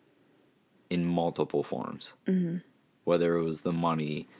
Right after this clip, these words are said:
Speaker 1: whether it was the notoriety, whether it was the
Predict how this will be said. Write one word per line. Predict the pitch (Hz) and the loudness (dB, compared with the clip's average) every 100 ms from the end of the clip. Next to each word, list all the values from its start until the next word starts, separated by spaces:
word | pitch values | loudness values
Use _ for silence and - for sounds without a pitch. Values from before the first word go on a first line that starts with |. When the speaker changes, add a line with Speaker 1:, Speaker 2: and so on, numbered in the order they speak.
| - - | -20 -6
Speaker 1:
whether | - 85 85 85 | 0 4 4 4
it | - | 2
was | 87 80 | 0 -2
the | 85 | -2
notoriety, | 82 82 78 85 80 80 76 82 78 | 0 2 2 2 2 0 0 -2 -2
whether | 85 85 85 | -2 2 2
it | 85 | 2
was | 67 80 | 0 -4
the | - 85 | -4 -2